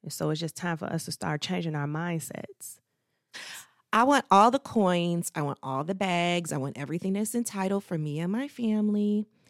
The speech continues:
Speaker 2: So if you want all those things, join us on our next episode where we break down the different things you need to be aware of, the metrics, the equations, the formulas, the things you need to be on the lookout for, for investment property.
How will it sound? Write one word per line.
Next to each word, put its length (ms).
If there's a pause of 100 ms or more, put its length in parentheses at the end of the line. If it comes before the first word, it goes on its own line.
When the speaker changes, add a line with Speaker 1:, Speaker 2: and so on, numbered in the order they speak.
(140)
Speaker 2:
So 160
if 140
you 140
want 200
all 200
those 260
things, 540 (120)
join 320
us 160
on 120
our 100
next 320
episode 500
where 120
we 180
break 300
down 220
the 100
different 440
things 360
you 120
need 220
to 100
be 200
aware 380
of, 200 (300)
the 100
metrics, 680
the 140
equations, 760
the 100
formulas, 540
the 80
things 420
you 80
need 160
to 80
be 180
on 200
the 80
lookout 340
for, 240
for 160
investment 480
property. 640